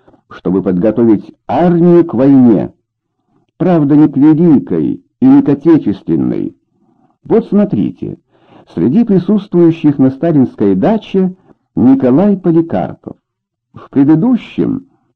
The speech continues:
тысяча девятьсот тридцать пятом году, на авиационной выставке в Милане Поликарповский И пятнадцать бис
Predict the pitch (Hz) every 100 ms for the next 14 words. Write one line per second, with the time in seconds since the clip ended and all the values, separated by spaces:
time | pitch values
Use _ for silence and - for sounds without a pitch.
0 | - 220 - 151 117 107 110 - 180 175
1 | 147 156 104 143 156 104 82 67 65 123
2 | - _ _ _ _ - 101 - 131 139
3 | 135 - 151 214 160 98 87 78 123 -
4 | - 123 - 131 110 123 123 127 127 127
5 | 123 _ _ _ _ - 120 147 156 202
6 | 180 175 - 160 151 135 - - 165 143
7 | - 120 117 131 117 - 87 69 62 208